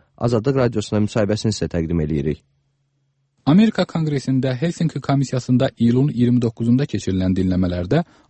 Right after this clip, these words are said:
Speaker 2: Azərbaycanı kəskin tənqid eləyənlərdən biri də Freedom House Beynəlxalq İnsan Haqları Təşkilatı idi. Təşkilatın araşdırmalar üzrə direktoru Christopher Walker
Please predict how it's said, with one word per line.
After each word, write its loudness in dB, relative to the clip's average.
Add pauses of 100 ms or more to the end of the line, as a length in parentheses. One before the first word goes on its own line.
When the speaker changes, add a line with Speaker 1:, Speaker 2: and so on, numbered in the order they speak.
(100)
Speaker 2:
Azərbaycanı 2
kəskin 0
tənqid 0
eləyənlərdən 0
biri 2
də 2 (220)
Freedom 2
House 2
Beynəlxalq 0
İnsan 0
Haqları -2
Təşkilatı -2
idi. -2 (300)
Təşkilatın 2
araşdırmalar 2
üzrə -2
direktoru -2
Christopher -6
Walker 0